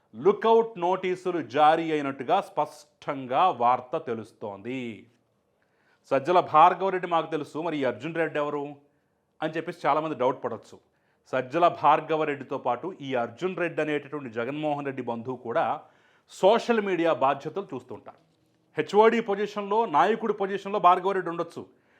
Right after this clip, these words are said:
కానీ ఆ బాధ్యతలు పంచుకోవడంలో వీళ్ళకు కూడా భాగస్వామ్యం ఉంది. అర్జున్ రెడ్డి అని, ఆ, సుమారెడ్డి తీయగోరని, ఇలా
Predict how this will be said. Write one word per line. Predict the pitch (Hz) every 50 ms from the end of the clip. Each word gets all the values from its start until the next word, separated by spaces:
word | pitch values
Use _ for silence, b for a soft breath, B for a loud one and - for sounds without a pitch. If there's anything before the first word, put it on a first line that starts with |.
| _ -
కానీ | - 190 196
ఆ | 175
బాధ్యతలు | 139 131 147 175 185 - 208 - 202 196
పంచుకోవడంలో | 190 - 170 170 - - 190 190 165 180 190 208
వీళ్ళకు | 180 180 180 185 180 185
కూడా | 185 180 175
భాగస్వామ్యం | 143 131 165 160 170 165 - 170 160 156 151
ఉంది. | 143 131 127
అర్జున్ | 131 127 135 160 156
రెడ్డి | 147 147 135 139
అని, | 139 139 139 143 139 b b b b b b b b b -
ఆ, | 135 139 143 139 135
సుమారెడ్డి | 139 - 156 160 165 170 165 151 139 143
తీయగోరని, | 139 151 147 156 143 143 147 139 139 135 139
ఇలా | 147 151 160 160